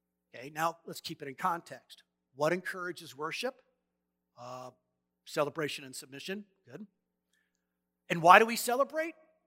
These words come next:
God's our powerful king. He can do anything. Why do we submit?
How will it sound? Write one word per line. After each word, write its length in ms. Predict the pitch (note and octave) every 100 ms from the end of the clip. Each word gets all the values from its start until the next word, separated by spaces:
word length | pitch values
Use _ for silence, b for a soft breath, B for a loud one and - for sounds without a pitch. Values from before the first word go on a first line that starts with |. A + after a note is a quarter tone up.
| _ _ _ -
God's 260 | D#3 E3+
our 120 | G3 G3+
powerful 440 | G#3 A#3+ A#3+ B3+
king. 320 | B3 D#4 F4 C#4+ _ _ _ _
He 120 | F#3+
can 100 | A3
do 120 | C4+ E4+
anything. 280 | F4 A3+ D3+ _ _ _ _ _ _ _ _ _ _ _ -
Why 180 | D3+ G#3
do 80 | A#3
we 120 | A#3+
submit? 720 | - B3+ E3 F#3 D#4+ - -